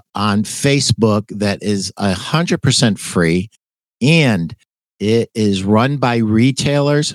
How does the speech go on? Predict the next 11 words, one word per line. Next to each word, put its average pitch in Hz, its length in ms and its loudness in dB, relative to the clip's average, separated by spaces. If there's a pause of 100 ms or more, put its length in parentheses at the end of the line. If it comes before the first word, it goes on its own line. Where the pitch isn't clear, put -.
for 120 180 0
the 110 160 2
entire 147 600 0
industry. 107 560 0
If - 180 -4
you 135 300 4
are 170 180 0
in 147 160 0
the 147 80 -2
mattress 131 520 -2
industry, 123 500 0